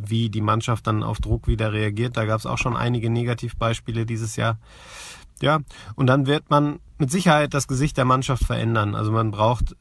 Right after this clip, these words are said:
in meinen Augen zwingend Mentalität im Kader, man braucht Spielertypen,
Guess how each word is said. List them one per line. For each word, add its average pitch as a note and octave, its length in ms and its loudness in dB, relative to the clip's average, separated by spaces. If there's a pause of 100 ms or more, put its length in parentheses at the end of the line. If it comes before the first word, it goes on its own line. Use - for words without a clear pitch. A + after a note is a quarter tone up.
in A#2+ 100 0
meinen A#2 260 4
Augen A#2+ 320 0
zwingend C3+ 640 0
Mentalität B2+ 680 0
im C#3 100 -2
Kader, C#3 360 4
man C3 180 0
braucht A#2+ 260 -4
Spielertypen, C#3+ 800 0